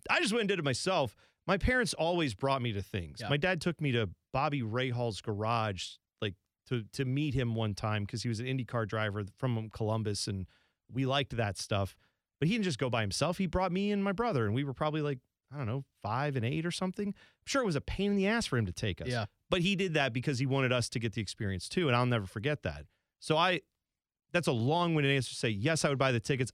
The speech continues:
Speaker 1: I just know if I, I don't know if I can literally financially
Speaker 2: Afford them, yeah.
Speaker 1: afford to get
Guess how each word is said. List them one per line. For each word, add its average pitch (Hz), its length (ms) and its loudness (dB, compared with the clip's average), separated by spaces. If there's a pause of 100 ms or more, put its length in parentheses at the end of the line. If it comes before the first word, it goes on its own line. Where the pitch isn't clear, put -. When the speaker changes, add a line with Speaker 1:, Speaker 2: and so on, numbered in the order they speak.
Speaker 1:
I 170 80 2
just 170 160 -2
know 160 100 4
if 135 100 0
I, 135 120 2 (100)
I 143 80 2
don't 180 140 2
know 165 60 4
if 131 100 0
I 135 60 4
can 117 320 0
literally 131 460 2 (180)
financially 131 520 4
Speaker 2:
Afford 117 100 0
them, 104 60 -6
yeah. 160 80 2
Speaker 1:
afford 117 260 2
to 127 60 0
get 113 240 0